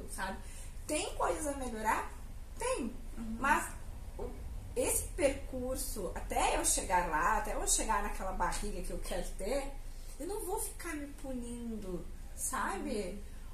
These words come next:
Speaker 1: Ou eu vou, "Nossa, agora eu não vou lá confraternizar, eu não vou tomar um gole de cerveja porque, ai, não posso",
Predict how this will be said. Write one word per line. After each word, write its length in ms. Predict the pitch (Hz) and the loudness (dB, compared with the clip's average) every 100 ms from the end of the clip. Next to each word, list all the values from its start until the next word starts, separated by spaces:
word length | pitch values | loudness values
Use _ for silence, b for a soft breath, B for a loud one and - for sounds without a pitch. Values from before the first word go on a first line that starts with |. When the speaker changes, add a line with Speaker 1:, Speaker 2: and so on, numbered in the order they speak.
| - | -4
Speaker 1:
Ou 480 | 214 233 240 240 233 | -2 0 2 2 2
eu 60 | 233 | -2
vou, 280 | 240 240 | -4 -2
"Nossa, 360 | 247 277 330 285 | 2 2 2 0
agora 220 | 247 269 | 0 2
eu 160 | 269 269 | 2 0
não 200 | 277 311 | -2 -4
vou 140 | 294 254 | 4 8
lá 260 | 254 294 | 10 8
confraternizar, 840 | - 349 320 311 302 277 277 226 285 | 6 -2 -2 -2 -2 -2 4 4 4
eu 80 | 311 | 0
não 120 | 311 | -2
vou 100 | 294 | -2
tomar 240 | 294 262 | -2 -2
um 140 | 285 269 | -4 0
gole 260 | 226 233 277 | 2 2 0
de 100 | - | 0
cerveja 800 | - 277 220 208 214 285 294 - | 0 0 0 0 4 4 4 -2
porque, 300 | 311 - 285 | -6 -4 2
ai, 560 | 294 302 294 - 226 233 | 4 6 4 4 2 2
não 160 | 240 | -4
posso", 440 | - 208 - - | -2 -2 -2 -4